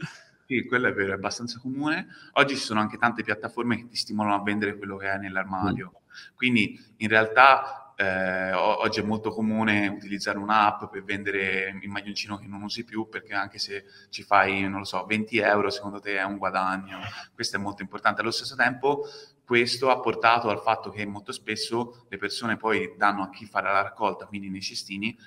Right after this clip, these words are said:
Speaker 1: le cose di bassissima qualità. E quindi
Speaker 2: Chiaro.
Speaker 1: si crea anche un po' un effetto, mh, non positivo su tutte queste associazioni, organizzazioni che fanno la raccolta come la loro attività principale. Quindi,
Speaker 2: Mm.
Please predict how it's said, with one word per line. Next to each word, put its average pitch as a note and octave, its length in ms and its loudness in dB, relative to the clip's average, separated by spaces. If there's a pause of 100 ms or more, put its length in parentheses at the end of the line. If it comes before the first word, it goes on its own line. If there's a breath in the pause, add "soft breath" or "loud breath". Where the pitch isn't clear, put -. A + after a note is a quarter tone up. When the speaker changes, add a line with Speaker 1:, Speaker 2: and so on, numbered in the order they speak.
Speaker 1:
le F2 80 -12
cose G#2+ 240 -4
di F#2 80 -8
bassissima F#2 540 -8
qualità. F#2 420 0 (300 loud breath)
E G#2 120 -2
quindi A2+ 400 2
Speaker 2:
Chiaro. - 480 -20
Speaker 1:
si - 200 -6
crea G#2+ 260 6
anche A2 240 4
un G#2+ 120 -2
po' G#2 260 2
un G2+ 180 -2
effetto, F#2 800 -4
mh, F#2 360 -10
non A2 220 -2
positivo A2+ 600 -2
su A2 220 -10
tutte A2 260 -10
queste G2 420 -8 (280 loud breath)
associazioni, - 680 -6
organizzazioni G#2 840 -6 (240 loud breath)
che - 100 -16
fanno F#2+ 720 -4
la F#2+ 120 2
raccolta F#2+ 880 0
come F#2+ 220 -6
la F#2+ 80 2
loro F2+ 220 -4
attività F#2 400 -10
principale. F#2 720 0
Quindi, G#2+ 300 -2
Speaker 2:
Mm. F#2+ 40 -4